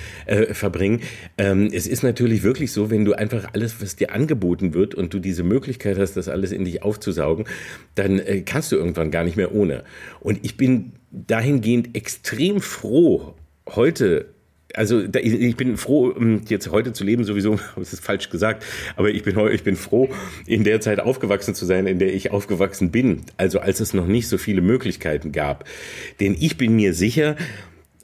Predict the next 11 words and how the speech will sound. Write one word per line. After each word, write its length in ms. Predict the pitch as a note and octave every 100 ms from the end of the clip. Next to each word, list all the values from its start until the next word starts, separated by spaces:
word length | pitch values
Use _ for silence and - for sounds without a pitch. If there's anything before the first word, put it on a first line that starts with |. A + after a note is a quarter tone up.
| _
ein 220 | - A#2+ D#3
Grund, 300 | A#2+ C#3+ B2+
warum 260 | G#2 A2+
ich 160 | A2 A#2
kreativ 580 | - G#2+ F#2+ - D#3+ -
wurde, 520 | F2 G2 A#2+ C3 -
war 220 | F#2+ F2+ G#2+
die 120 | A2
Langeweile 720 | G2+ C3 G#2+ D2+ D2 C#2 A1 -
und 220 | F#2+ F2+
war 280 | F#2 F#2+ G#2+